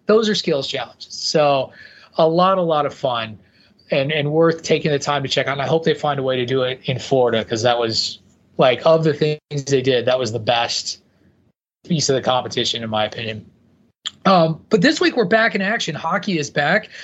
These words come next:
Valentine's Day has come and passed, if you believe in that Hallmark holiday bullshit. I don't, but that's cool if you do.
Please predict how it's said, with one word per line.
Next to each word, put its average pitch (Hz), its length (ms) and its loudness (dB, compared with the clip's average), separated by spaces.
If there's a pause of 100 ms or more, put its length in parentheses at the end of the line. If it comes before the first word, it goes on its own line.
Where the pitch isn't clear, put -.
(160)
Valentine's 196 580 2
Day 185 180 0
has 175 160 -2
come 175 180 -4
and 151 100 -6
passed, 165 460 -2
if 160 80 -6
you 160 80 -4
believe 151 320 -2
in 156 60 0
that 156 180 2
Hallmark 160 420 2
holiday 151 360 0
bullshit. 156 560 2
I 165 140 2
don't, 208 340 -2
but 160 180 0
that's 160 240 -4
cool 180 320 -4
if 165 140 -8
you 156 80 -4
do. 254 200 -2